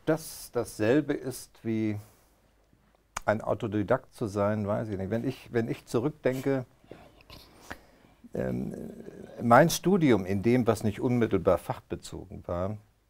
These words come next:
habe ich, äh, ganz häufig mit vielen anderen betrieben. Wir haben gemeinsame Lesegruppen gehabt, in denen wir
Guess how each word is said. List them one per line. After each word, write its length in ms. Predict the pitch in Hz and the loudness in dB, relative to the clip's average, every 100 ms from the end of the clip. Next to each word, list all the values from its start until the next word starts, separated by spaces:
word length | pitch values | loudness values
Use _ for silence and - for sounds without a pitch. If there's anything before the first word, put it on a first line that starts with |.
| _ _ _ _ _ _ _ _ _ - | _ _ _ _ _ _ _ _ _ 0
habe 320 | 104 110 - | 4 4 2
ich, 380 | - 110 - - | -6 -8 -8 -2
äh, 280 | 104 101 | 2 2
ganz 400 | 92 101 120 - | 2 0 0 -2
häufig 580 | 117 120 117 123 107 - 120 | 2 2 0 -6 -8 -12 -8
mit 200 | 113 - | -8 -8
vielen 400 | - 127 113 110 | -8 -4 -2 -2
anderen 480 | 143 147 98 87 | -2 0 0 -2
betrieben. 460 | 80 - - 101 107 | -8 -14 -12 -8 -4
Wir 120 | 107 | -2
haben 300 | 117 113 104 - - | 0 0 -2 -8 -4
gemeinsame 640 | 101 98 110 101 104 104 | 4 6 6 2 2 2
Lesegruppen 840 | 95 110 113 117 82 90 - 87 | 2 2 2 0 -4 -8 -8 -8
gehabt, 420 | 80 80 80 _ | -6 -6 -8 _
in 200 | 85 85 | -12 -10
denen 300 | 80 92 95 87 | -8 -6 -4 -4
wir 280 | 92 90 | -4 -6